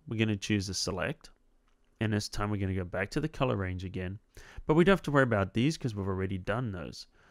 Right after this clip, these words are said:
So what we wanna do now is select here, but sometimes it's hard to see what you're working with. If that's the case, you can actually just go up here and click up there to select our color. Notice that we've selected that now, and we'll bring our fuzziness back down.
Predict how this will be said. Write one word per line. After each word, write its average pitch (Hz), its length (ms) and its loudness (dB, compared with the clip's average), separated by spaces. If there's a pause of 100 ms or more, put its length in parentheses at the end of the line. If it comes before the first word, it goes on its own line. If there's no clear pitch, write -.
So - 140 -6
what 233 160 2
we 240 80 2
wanna 160 240 4
do 110 220 2
now 104 180 2
is 98 100 -2
select 98 360 -2
here, 180 160 0
but 127 180 -4
sometimes 277 420 -6
it's - 120 -4
hard 139 540 -2
to 113 80 -8
see 113 200 -2
what 98 220 -4
you're 107 100 -6
working 117 460 -2
with. - 240 -10 (540)
If - 120 -8
that's 185 220 4
the - 60 -6
case, 123 200 0
you - 60 -12
can 208 100 -2
actually 226 200 -4
just - 220 -8
go 107 140 0
up 92 160 -6
here - 220 -8
and 90 160 -12
click - 320 -6
up 98 200 -8
there 107 600 0
to 92 100 -8
select - 380 -6
our 87 100 -8
color. 92 380 -8 (720)
Notice 101 300 0
that 107 300 -6
we've 98 220 -8
selected 104 520 -6
that 95 220 -4
now, 92 240 -8
and 95 80 -6
we'll 104 120 0
bring 101 200 0
our 92 80 -4
fuzziness 110 460 -4
back - 300 -8
down. 101 320 -8